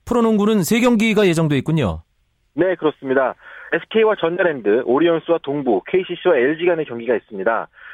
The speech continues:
Speaker 2: 어, 에스케이가 이틀 연속 경기이기 때문에 약간 체력적인 부담이 있을 것 같은데요. 하지만 이번 시즌 들어서 전자랜드에게 삼 전 전승을 달려왔기 때문에 또 어떤 결과가 나올지 지켜보시면 좋을 것 같고요.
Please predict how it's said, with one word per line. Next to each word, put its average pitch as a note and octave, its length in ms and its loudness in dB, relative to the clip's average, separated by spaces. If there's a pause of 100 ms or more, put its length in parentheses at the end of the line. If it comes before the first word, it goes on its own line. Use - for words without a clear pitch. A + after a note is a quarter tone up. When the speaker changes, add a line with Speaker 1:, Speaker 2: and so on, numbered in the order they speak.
(140)
Speaker 2:
어, C#3+ 140 2
에스케이가 G3+ 380 -2
이틀 G#3 340 0
연속 G3+ 220 0
경기이기 D#3 300 -2
때문에 D#3 220 0
약간 C3+ 260 -2
체력적인 E3+ 340 -2
부담이 C#3+ 320 -2
있을 - 160 -10
것 C#3 80 -2
같은데요. G#2 600 -2 (320)
하지만 C#3 320 -4
이번 C#3+ 240 -4
시즌 C#3+ 240 -10
들어서 B2+ 300 0
전자랜드에게 C3+ 920 0 (320)
삼 G3+ 160 -4
전 G#3 120 0
전승을 F3+ 360 0
달려왔기 C3 400 0
때문에 G#2+ 480 -2 (220)
또 A2+ 100 2
어떤 F3 240 0
결과가 C3 240 -2
나올지 A2 240 -4 (100)
지켜보시면 A#2+ 460 -2
좋을 B2 160 0
것 B2+ 140 -4
같고요. F#2+ 440 -2